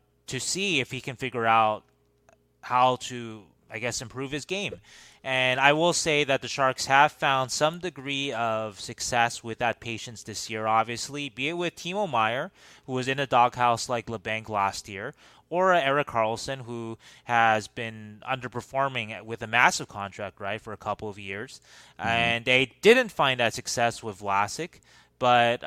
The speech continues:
Speaker 1: Labanc is young enough. And that's one thing I will say, uh, that I don't think I've made clear so far, uh, in,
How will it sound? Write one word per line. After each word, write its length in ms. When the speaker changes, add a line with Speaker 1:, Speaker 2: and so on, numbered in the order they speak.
Speaker 1:
Labanc 460
is 240
young 200
enough. 360
And 180
that's 220
one 160
thing 160
I 100
will 240
say, 480
uh, 220
that 220
I 120
don't 220
think 100
I've 160
made 240
clear 300
so 200
far, 600
uh, 240
in, 280